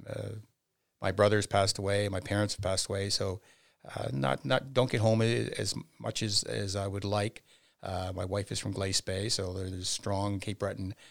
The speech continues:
uh, connection. Um, and actually, the way I ended up here i-, in Bridgewater is a,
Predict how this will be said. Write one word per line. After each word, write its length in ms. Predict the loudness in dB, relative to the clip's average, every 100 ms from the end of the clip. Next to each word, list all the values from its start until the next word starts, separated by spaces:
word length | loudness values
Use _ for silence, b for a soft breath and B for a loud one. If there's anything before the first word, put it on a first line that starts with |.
| b b -4
uh, 260 | -2 -2 -2
connection. 560 | -2 -2 -2 -2 -2 -4 _ _ _ -10
Um, 520 | -4 -2 -2 -2 -4 -8 -12 -8 0
and 140 | 2
actually, 380 | 2 2 0 -2 -8 -20 _ _ _ _ _ _ _ _ _
the 60 | 0
way 280 | 8 10 10
I 140 | 10
ended 260 | 6 4 2
up 160 | 0
here 240 | 0 2 4
i-, 40 |
in 400 | 2 0 -4 -4
Bridgewater 540 | -2 0 2 2 0 -2
is 200 | -2 -2
a, 180 | -4